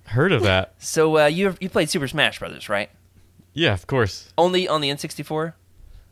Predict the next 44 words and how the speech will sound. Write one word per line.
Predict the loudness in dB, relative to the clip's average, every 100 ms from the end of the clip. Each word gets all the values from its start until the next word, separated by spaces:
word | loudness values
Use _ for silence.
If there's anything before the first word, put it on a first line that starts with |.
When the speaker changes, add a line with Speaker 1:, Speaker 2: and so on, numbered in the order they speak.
| _ _ _ _ _ _ -2
Speaker 1:
Um, | 2 4 4 4 4 0 -12 -16 _ _
I've | -2 -2 -2
played | 0 2 4
on, | 2 2 2 -2 -4
on | -2 0 0 0 -4
several | -2 -2 -2
systems. | -4 -4 0
Speaker 2:
Oh, | 0
okay, | 0 -4 -8
okay. | -8 -8 -4 -4
Speaker 1:
<laughs> | -2 0
Speaker 2:
Yeah, | 0 0 0
um, | 2 2 0 -6 -10 _ _
Melee | -6 0 0 2 0
is | 0
probably | 0 -2 -2 -6
the |
best | -2 -2 -2
one, | -8 -8
but, | -6 -8 -8 -4
uh, | -4 -4 -10 -20 -10
Speaker 1:
Yeah, | -2 0
Speaker 2:
I |
probably | 2 0
Speaker 1:
yeah. | 2
Speaker 2:
put | -2
in |
the | -2
most | -2 -4 -6
time | -2 0 0 0
on | -2 -2 -6 -18 -20 -10
N | -8
sixty-four. | -6 -8 -6 -2 2
Anyway, | 4 4
so | 0
it's | -2
gonna | 0 0
be | 0
that, | 2 2 2
but | 0
with | 0 -4 -6
classic | -4 -2 -2 -4 -8
Nickelodeon | -6 -2 0 0 0 -4 -8
characters. | -12 -10 -12 -16 -18 -20